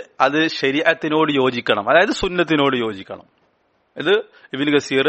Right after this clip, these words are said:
ഇബ്നു ഉസൈമീൻ ഇവരൊക്കെ ഇത് വിശദീകരിച്ചിട്ടുണ്ട്. അദ്ദേഹം ആദ്യം ഇത് പറഞ്ഞു, മാ കാന ഖാലിസൻ ലില്ലാഹി വ മുവാഫിഖൻ ലിശരിയ, അതാണെന്ത് നമ്മുടെ അമലുകളിൽ നിന്നും ത്വയ്യിബായത്. വ ത്വയ്യിബു മിനൽ അംവാൽ,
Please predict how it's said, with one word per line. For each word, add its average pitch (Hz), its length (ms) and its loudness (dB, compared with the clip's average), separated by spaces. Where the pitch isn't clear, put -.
ഇബ്നു 160 200 -4
ഉസൈമീൻ 139 360 -4
ഇവരൊക്കെ 139 360 -2
ഇത് - 140 -6
വിശദീകരിച്ചിട്ടുണ്ട്. 127 640 -2
അദ്ദേഹം 131 280 2
ആദ്യം 139 220 4
ഇത് 127 100 0
പറഞ്ഞു, 101 220 -2
മാ 135 160 4
കാന 135 200 2
ഖാലിസൻ 196 720 0
ലില്ലാഹി 151 680 2
വ 147 60 4
മുവാഫിഖൻ 180 720 2
ലിശരിയ, 127 560 -2
അതാണെന്ത് 180 560 4
നമ്മുടെ 143 340 4
അമലുകളിൽ 165 560 4
നിന്നും 143 200 0
ത്വയ്യിബായത്. 120 640 0
വ 202 60 4
ത്വയ്യിബു 233 480 0
മിനൽ 214 320 2
അംവാൽ, 123 440 2